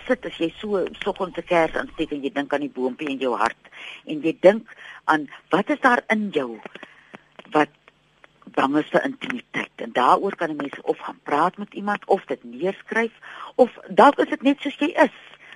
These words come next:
Daar hoef nie noodwendig iets met jou verkeerd te wees dat jy s-, eh, so voel nie, maar ek sal begin by die kykie drie blaar en die kankerbossie.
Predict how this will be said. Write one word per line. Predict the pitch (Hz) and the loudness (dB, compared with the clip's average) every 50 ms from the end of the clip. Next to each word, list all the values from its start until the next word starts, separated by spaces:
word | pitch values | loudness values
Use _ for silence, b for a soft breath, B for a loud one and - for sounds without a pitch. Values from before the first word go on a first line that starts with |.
| b b | b b
Daar | - 175 185 | 4 6 6
hoef | 190 - | 6 6
nie | 269 285 | 2 2
noodwendig | 269 277 - - 180 185 202 196 | 2 2 0 -2 -2 -2 -2 -2
iets | - - 202 - | -2 -6 -6 -8
met | 208 196 | -6 -4
jou | 196 185 | -4 -4
verkeerd | - 196 - 277 302 285 - | -4 -4 0 0 0 2 0
te | - 202 | -2 -2
wees | 170 170 151 | -2 -2 -2
dat | - - - | -2 -4 -4
jy | 135 123 | -4 -4
s-, | - - - B B B B B B _ _ | -6 -6 -12 B B B B B B _ _
eh, | 127 127 - - | -2 -2 -2 -2
so | - - - 156 135 | -6 -8 -6 -6 -6
voel | - - - 147 131 156 | -6 -6 -8 -8 -8 -8
nie, | 185 220 B B B B B B B | -10 -12 B B B B B B B
maar | - 139 143 | -2 -2 0
ek | - - - | 0 0 0
sal | - 226 202 | 0 0 0
begin | 165 165 - - - 185 151 131 113 b b b b b - | 0 0 0 2 2 0 0 0 -6 b b b b b -2
by | 131 | 0
die | 131 131 - | 0 0 2
kykie | - 135 120 - 131 113 | 2 2 2 2 -2 -4
drie | - 127 131 - | -2 -4 -2 -2
blaar | 131 123 117 110 - | -2 -2 0 -2 -2
en | - | -4
die | 113 107 - | -8 -10 -6
kankerbossie. | - 117 110 104 - - - - - - - - - - - | -6 -6 -6 -6 -8 -12 -12 -12 -14 -18 -18 -16 -18 -20 -20